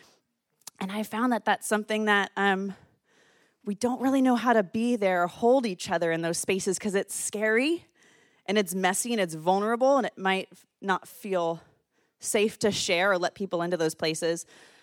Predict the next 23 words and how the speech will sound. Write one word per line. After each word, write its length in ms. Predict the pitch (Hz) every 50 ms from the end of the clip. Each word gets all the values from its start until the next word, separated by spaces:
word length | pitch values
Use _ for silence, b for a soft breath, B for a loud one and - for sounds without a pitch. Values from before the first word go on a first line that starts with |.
| b b b b b b b _ _ _ _ _ _ _
All 160 | - 220 247 262
that 160 | 269 262 262
to 100 | 247 226
say, 840 | - - - - - - - - - 277 247 - - 202 196 208 - B B B B B B
<laughs> 340 | B B B B B B -
um, 480 | - 214 208 185 175 175 170 165 170 - _ _ _ _ _ _ _ _ -
if 160 | - 202 -
you 140 | 233 254 269
feel 260 | - - 359 381 294
alone, 680 | 180 156 151 147 151 170 202 247 226 160 135 - 170 - -
you 140 | - 202
know, 240 | 190 185 180 202 247
in 160 | - - 196
your 160 | 190 175 170 165
life 320 | 160 151 170 202 - -
or 40 | 190
your 180 | 180 170 170
walk, 520 | 165 165 151 160 175 208 233 - - - - b b b b b b b b b - -
don't 200 | - 233 262 262
be 120 | 339 359
afraid 400 | 427 294 - - 202 190 208 254
to 80 | 262 220
reach 220 | 190 185 202 -